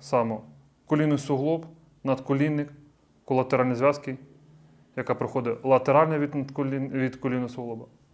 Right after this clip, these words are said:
медіально від колінного суглоба. Ін'єкція проводиться в найбільш болісну точку, перпендикулярно до шкіри. Вводиться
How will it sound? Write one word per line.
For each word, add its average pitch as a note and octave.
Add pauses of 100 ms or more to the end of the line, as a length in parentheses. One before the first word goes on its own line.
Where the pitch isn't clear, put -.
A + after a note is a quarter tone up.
(100)
медіально A#2
від A2
колінного A#2
суглоба. G#2+ (600)
Ін'єкція E3
проводиться D#3
в C#3
найбільш C3+
болісну B2
точку, E3 (160)
перпендикулярно B2
до B2
шкіри. C#3 (4000)
Вводиться C3+